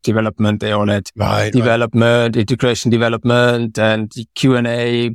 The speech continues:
Speaker 1: performance test, and whatever. But for, for the dynamic implementation, it, it felt a bit too much.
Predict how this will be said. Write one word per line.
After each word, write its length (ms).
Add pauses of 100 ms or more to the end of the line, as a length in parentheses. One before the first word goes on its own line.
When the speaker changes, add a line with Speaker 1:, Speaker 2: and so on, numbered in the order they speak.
Speaker 1:
performance 460
test, 400
and 180
whatever. 640 (460)
But 120
for, 260
for 220
the 120
dynamic 420 (580)
implementation, 680
it, 100 (220)
it 140
felt 300
a 40
bit 120 (200)
too 120
much. 400